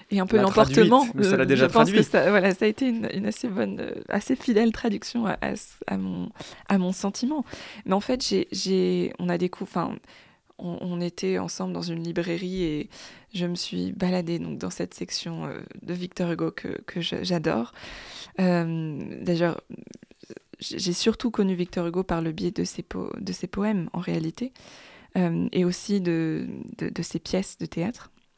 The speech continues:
Speaker 1: Euh, et là,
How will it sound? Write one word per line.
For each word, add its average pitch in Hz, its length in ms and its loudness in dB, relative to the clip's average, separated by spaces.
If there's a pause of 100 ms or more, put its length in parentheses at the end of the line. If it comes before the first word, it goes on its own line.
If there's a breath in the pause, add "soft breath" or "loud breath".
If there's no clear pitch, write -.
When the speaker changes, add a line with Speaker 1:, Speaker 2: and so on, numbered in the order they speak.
(1000)
Speaker 1:
Euh, 175 460 4 (280)
et 202 100 4
là, 220 460 2